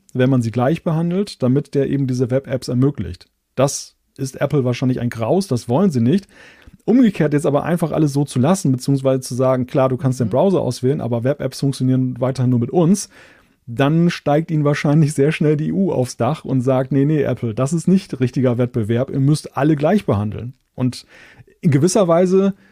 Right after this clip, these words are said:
Speaker 1: und das ist jetzt so die gängige Vermutung, behandeln sie sich jetzt selber gleich, indem sie jetzt einfach sagen, „Wir schalten die Web-Apps ab.“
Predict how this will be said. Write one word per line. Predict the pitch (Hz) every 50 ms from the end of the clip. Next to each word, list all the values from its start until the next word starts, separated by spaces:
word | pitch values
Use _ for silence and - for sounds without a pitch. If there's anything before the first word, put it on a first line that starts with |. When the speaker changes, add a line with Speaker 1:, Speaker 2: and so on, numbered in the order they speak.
| _ _ _
Speaker 1:
und | 127 123
das | 147 165
ist | 185 -
jetzt | 202 175 -
so | - 175
die | 165 151 147
gängige | 123 143 147 170 180 156 147 147
Vermutung, | - 139 127 131 165 185 - 151 143 160 151
behandeln | 131 107 107 180 220 226 180 143
sie | 123 127
sich | 113 127 127 -
jetzt | 139 123 -
selber | - 151 190 190 147 120
gleich, | 107 117 107 104 113 147 180 - -
indem | 135 131 131 139 143
sie | 135 131
jetzt | 135 135 -
einfach | - 131 139 147 135 127
sagen, | 131 131 127 135 131
„Wir | 131 123
schalten | - - 135 135 135 131
die | 120
Web-Apps | 127 131 131 - 113 - -
ab.“ | - 151 180 - - _